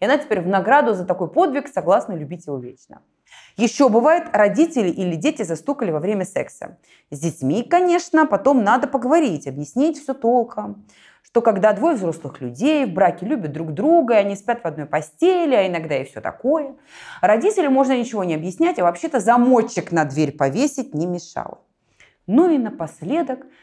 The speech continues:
самая неловкая ситуация, если женщина симулировала оргазм и малость переиграла. Ну, не натурально так стонала и двигала бедрами,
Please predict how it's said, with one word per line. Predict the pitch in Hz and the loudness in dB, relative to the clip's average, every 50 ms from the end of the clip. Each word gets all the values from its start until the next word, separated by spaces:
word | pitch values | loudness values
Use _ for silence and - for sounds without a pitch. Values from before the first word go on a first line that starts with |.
| _ _ | _ _
самая | _ - - - 381 415 403 370 339 330 311 | _ -12 -2 0 2 2 2 2 0 0 0
неловкая | 285 294 254 262 277 277 277 262 - | 0 0 0 0 -2 -2 -6 -10 -8
ситуация, | - 247 - 226 196 190 190 190 - - - 160 | -8 -6 -2 0 0 0 0 -2 -8 -14 -12 -12
если | - 160 202 208 - - 180 185 | -8 -4 -4 -4 -4 -4 -8 -6
женщина | 160 240 302 285 233 - - - 170 156 151 151 | -2 0 0 0 0 -2 -6 -8 -6 -6 -6 -6
симулировала | 151 - 165 160 170 175 160 147 127 120 123 123 120 | -8 -8 -6 -6 -4 -4 -4 -4 -6 -6 -6 -4 -4
оргазм | 127 135 143 202 302 359 381 359 294 262 - - | -4 -2 2 2 2 4 2 0 -2 -6 -8 -8
и | 156 131 | -10 -6
малость | 127 180 247 269 - - - | 0 2 2 2 0 -4 -8
переиграла. | - 175 190 180 160 175 139 110 92 73 - - _ _ _ _ - - - - | -6 -6 -6 -2 0 2 2 2 2 -2 -6 -14 _ _ _ _ -20 -20 -10 -4
Ну, | - 508 | -2 0
не | 466 466 466 415 | 2 4 4 4
натурально | - 440 320 254 226 214 208 196 | 4 4 6 6 6 6 4 2
так | 202 208 190 190 | 2 2 0 0
стонала | - - - 277 349 415 302 214 208 | 0 2 2 4 6 6 6 6 4
и | 208 | 4
двигала | 175 202 240 185 185 185 185 | 4 2 0 2 4 2 2
бедрами, | 180 - 427 427 269 - 226 208 202 208 208 | 4 6 4 4 4 2 0 0 -2 -4 -6